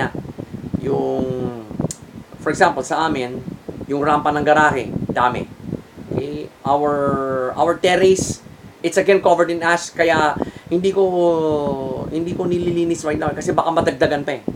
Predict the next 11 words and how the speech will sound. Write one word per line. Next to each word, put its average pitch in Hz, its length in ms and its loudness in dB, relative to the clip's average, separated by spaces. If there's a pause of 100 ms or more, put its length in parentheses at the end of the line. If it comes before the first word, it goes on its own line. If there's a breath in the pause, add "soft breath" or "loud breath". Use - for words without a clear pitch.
(120)
Ayun 175 240 2
nga. 156 160 0 (1120)
True. 214 240 8 (160)
And 175 400 0
what? 339 240 2 (880)
Uh, 165 480 2
my 175 160 2
prediction 185 400 2
came 180 160 -2
true. 208 240 6 (320)
Nadagdagan. 151 560 2